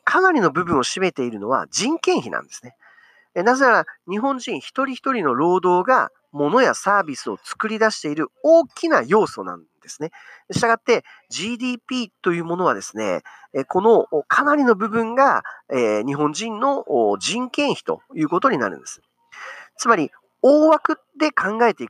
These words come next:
みるとですね、ジーディーピーが増加するということはですね、日本人の給料の総額が増えるというような意味にもなるわけです。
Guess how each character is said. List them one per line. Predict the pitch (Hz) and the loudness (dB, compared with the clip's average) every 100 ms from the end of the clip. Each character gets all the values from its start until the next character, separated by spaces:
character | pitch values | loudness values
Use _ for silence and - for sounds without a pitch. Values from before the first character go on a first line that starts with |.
| _ | _
み | 143 | -10
る | 131 | -10
と | 98 | -12
で | 82 | -16
す | - | -12
ね、 | 95 85 - _ _ - | -12 -12 -16 _ _ -12
ジ | 123 262 | -6 -4
ー | 302 | -4
デ | 320 | -4
ィ | |
ー | 330 | -2
ピ | 339 330 | -2 0
ー | |
が | 139 | -2
増 | - 127 165 | 0 0 2
加 | - 226 | 2 -2
す | - | 0
る | 185 - | 0 2
と | 135 | 2
い | 117 | 2
う | 131 | 0
こ | 135 | 0
と | 127 | 0
は | |
で | 85 | 0
す | - 104 | -4 -8
ね、 | 101 - - _ 151 | -8 -10 -20 _ -6
日 | 190 | -4
本 | 208 285 285 | 0 0 0
人 | 285 339 | -2 -2
の | 277 131 | 0 0
給 | - - 339 311 | 0 0 2 2
料 | 190 139 | 4 2
の | 110 92 | 0 -4
総 | - - 277 311 | -6 0 4 4
額 | 302 294 277 | 4 2 2
が | 277 | 2
増 | - - 269 | 2 0 0
え | 262 | 2
る | 311 | 2
と | - 127 - 160 | 2 0 0 -2
い | 180 185 | -2 -2
う | 190 | 2
よ | 208 185 | 2 4
う | |
な | 220 | 2
意 | 190 | 0
味 | 185 180 | -4 -2
に | 285 | 0
も | 202 | 0
な | 113 139 | 2 0
る | 110 | -2
わ | |
け | - | -6
で | 78 | -14
す。 | - | -20